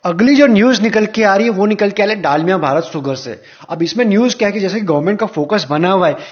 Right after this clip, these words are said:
कि जो ethanol है, उसकी जो production, उसको थोड़ा बढ़ाया जाए, तो इसी, उसी line पे ये कंपनी काम कर रही है। पहले ये समझ लेते हैं इनका कहना क्या है। इनका कहना है कि the government's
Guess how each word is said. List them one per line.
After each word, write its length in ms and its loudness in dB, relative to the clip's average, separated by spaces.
कि 60 -10
जो 80 -4
ethanol 460 0
है, 180 -4
उसकी 320 -8
जो 100 -4
production, 360 -2
उसको 180 -4
थोड़ा 160 0
बढ़ाया 300 0
जाए, 260 -4
तो 80 -6
इसी, 340 -6
उसी 400 -6
line 320 -2
पे 100 -2
ये 100 2
कंपनी 400 -2
काम 240 -2
कर 120 -6
रही 100 -2
है। 60 -2
पहले 320 -2
ये 120 2
समझ 260 -2
लेते 100 -6
हैं 60 -4
इनका 140 -2
कहना 280 -2
क्या 160 -4
है। 100 -6
इनका 300 2
कहना 300 -2
है 220 -2
कि 80 -10
the 140 0
government's 560 0